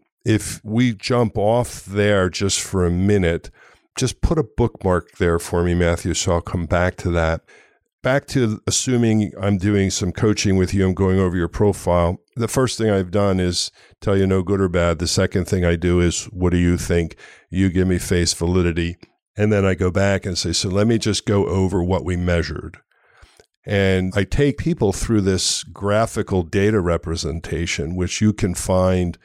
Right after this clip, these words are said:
if you page back to, like, page twenty-two or twenty-three of the report. You'll see this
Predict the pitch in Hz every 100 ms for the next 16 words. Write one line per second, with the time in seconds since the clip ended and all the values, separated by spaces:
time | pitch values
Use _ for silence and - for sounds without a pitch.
0 | - - _ 92 90 92 85 - 107 95
1 | 92 - 92 92 90 87 87 82 - 87
2 | 82 - 98 92 85 - - 92 90 82
3 | - - 90 85 - 90 87 82 76 82
4 | - - 107 85 - - - - _ 95
5 | 98 - 123 104 95 - -